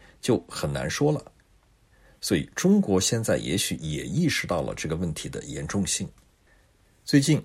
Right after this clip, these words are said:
中国的领导人，包括他的外交部长在内的很多高级官员都开始公开的表示说，反对武力解决乌克兰问题，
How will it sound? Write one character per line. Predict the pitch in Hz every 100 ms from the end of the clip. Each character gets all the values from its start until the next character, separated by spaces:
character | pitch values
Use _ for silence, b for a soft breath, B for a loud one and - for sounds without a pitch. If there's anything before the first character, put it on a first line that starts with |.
| - -
中 | 170 180
国 | 139
的 | 127
领 | 82 78
导 | 120 69
人， | 60 69 78
包 | 104
括 | 117 98
他 | 98
的 | 90
外 | 107
交 | 98 107
部 | 143
长 | 117 - -
在 | 98
内 | 110 127 85
的 | - 55
很 | - -
多 | 64 78
高 | 107 110
级 | 120 98
官 | 110 110
员 | 104 73 73
都 | 87
开 | - 98
始 | -
公 | - 110
开 | -
的 | 110
表 | - -
示 | -
说， | - 85 92 b b b b _
反 | - 90 76
对 | 80 160 - -
武 | - -
力 | 90 117
解 | - 76 67
决 | - 78
乌 | 82 101
克 | -
兰 | 67
问 | 73 -
题， | - -